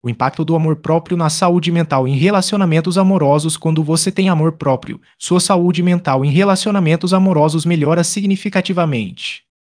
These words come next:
Você não se sente preso a relacionamentos tóxicos. Em vez disso, busca conexões que realmente te façam feliz. Aqui estão alguns impactos positivos. Um, menos ansiedade.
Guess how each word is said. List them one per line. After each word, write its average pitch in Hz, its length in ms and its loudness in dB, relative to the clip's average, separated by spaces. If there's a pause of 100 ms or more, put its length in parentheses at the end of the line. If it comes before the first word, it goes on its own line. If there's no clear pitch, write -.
Você - 180 -4
não 180 120 4
se 196 160 -4
sente 165 320 -2
preso 151 320 -2
a - 20 -2
relacionamentos 175 760 0
tóxicos. - 840 -6 (320)
Em 135 60 -4
vez 165 200 4
disso, 160 360 -2
busca 165 420 -4
conexões 202 560 -2
que - 100 -4
realmente 185 540 0
te 202 100 -2
façam 170 400 -2
feliz. 120 680 -6 (300)
Aqui 170 240 -2
estão 190 280 0
alguns 170 320 0
impactos 156 420 -4
positivos. 147 920 -4
Um, 117 240 -8 (400)
menos 202 300 2
ansiedade. 147 720 0